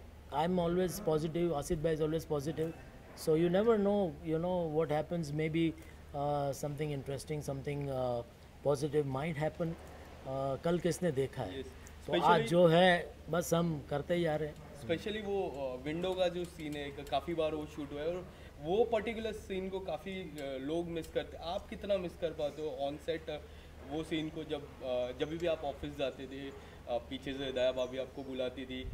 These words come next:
Speaker 2: और ये खिड़की में बबीता जी रहती थी, वो एक, अ, जो ट्रायो scene होता है,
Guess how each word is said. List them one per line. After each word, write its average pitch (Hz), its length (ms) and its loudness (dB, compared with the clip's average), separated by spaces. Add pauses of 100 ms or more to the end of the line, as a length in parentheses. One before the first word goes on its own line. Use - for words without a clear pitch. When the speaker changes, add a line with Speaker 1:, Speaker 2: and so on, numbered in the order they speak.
(160)
Speaker 2:
और 127 100 -2
ये 147 220 0
खिड़की 147 360 -4
में 143 180 -4
बबीता 135 300 -4
जी 143 160 -2
रहती 135 260 -4
थी, 147 120 -2
वो 202 300 2
एक, 170 340 -2
अ, 143 200 2
जो 151 180 -2
ट्रायो 165 400 4
scene 180 360 -4
होता 156 260 -2
है, 135 100 -2